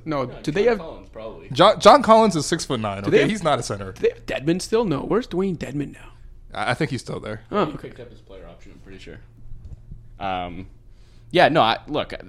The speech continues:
Speaker 2: I think there are gonna be a lot of growing pains with this team.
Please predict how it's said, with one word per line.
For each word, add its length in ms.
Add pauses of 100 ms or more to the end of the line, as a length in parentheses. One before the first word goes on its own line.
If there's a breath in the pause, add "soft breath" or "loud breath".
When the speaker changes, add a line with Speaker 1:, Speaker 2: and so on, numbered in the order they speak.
Speaker 2:
I 80
think 260
there 140
are 40
gonna 180
be 80
a 40
lot 140
of 80
growing 320
pains 300
with 100
this 160
team. 420